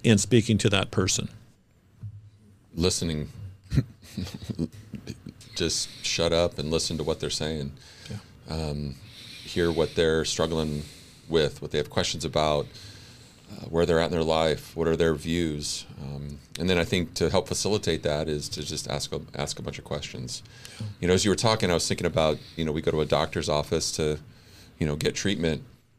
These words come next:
Speaker 2: but we just don't walk into the office. The doctor says, "Okay, take this drug," or, "We're gonna have the surgery." What's a doctor gonna do? Ask questions, listen, gather information. The more information we get,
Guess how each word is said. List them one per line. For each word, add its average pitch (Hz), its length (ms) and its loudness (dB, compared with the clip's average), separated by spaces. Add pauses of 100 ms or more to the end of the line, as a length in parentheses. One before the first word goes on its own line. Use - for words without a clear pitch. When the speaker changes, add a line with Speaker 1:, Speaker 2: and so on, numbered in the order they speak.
Speaker 2:
but 82 80 4
we 87 100 4
just 90 120 -2
don't 87 120 4
walk 82 160 2
into 80 140 0
the 76 100 2
office. 82 380 2
The 76 60 -4
doctor 76 320 -2
says, 76 320 0
"Okay, 76 220 2
take 73 260 -2
this 78 160 0
drug," 73 360 0
or, 71 140 -2
"We're 71 140 -4
gonna 73 160 -2
have 69 140 -2
the 67 60 -8
surgery." 71 600 -2 (840)
What's 78 180 0
a 82 60 -2
doctor 78 320 0
gonna 76 200 -2
do? 71 340 0
Ask 71 220 -2
questions, 71 580 -4
listen, 73 520 0
gather 76 340 0
information. 69 760 -4 (460)
The 73 60 -4
more 71 160 2
information 73 500 -4
we 67 100 -4
get, 78 380 2